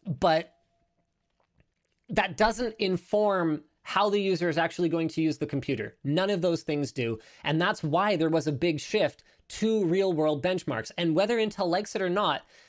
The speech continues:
Cinema four D is a real-world application that real people do actually use, even if it's very few of them. And one of the nice things about it, for a reviewer,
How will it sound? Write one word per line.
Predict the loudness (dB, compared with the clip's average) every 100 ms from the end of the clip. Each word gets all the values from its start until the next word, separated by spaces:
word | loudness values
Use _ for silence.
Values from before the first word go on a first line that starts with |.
| _ -14
Cinema | -4 0 0
four | 2 2
D | 2 2 2 2
is | -2 0
a | 0
real-world | 2 2 2 2 2 2 2 2
application | -2 -2 -2 -2 -2 -2 -2
that | -2 0
real | 0 0
people | -2 -2 -2 -4
do | -2 0
actually | 2 0 -2 0 0
use, | 0 -2
even | -4 -2
if | -4
it's | -6 -4
very | -2 -2
few | -2 -2
of | 0
them. | -2 -4 -6 -12 -20 -6
And | -2
one | 0
of | 0
the | 0
nice | 0 -4 -4
things | -2 -2
about | 0 0 2
it, | -2 -4 _
for | -20 -8 -2 0
a | 2
reviewer, | 2 2 2 4 2 -2